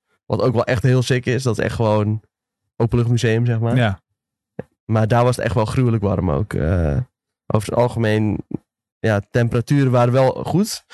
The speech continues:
Speaker 2: Mhm.
Speaker 1: Het was iets van, ja, zevenentwintig, achttien, achtentwintig graden of zo.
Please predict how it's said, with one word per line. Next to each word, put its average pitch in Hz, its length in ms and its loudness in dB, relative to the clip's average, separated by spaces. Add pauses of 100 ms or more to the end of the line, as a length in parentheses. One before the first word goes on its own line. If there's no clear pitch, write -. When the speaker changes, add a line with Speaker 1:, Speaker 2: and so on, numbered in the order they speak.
(120)
Speaker 2:
Mhm. 139 120 0
Speaker 1:
Het 135 80 4
was 165 140 2
iets 117 120 -4
van, 95 340 0
ja, - 160 0
zevenentwintig, 101 520 0
achttien, - 220 -4 (300)
achtentwintig - 440 -4
graden 110 260 0
of 110 100 -4
zo. 123 260 -2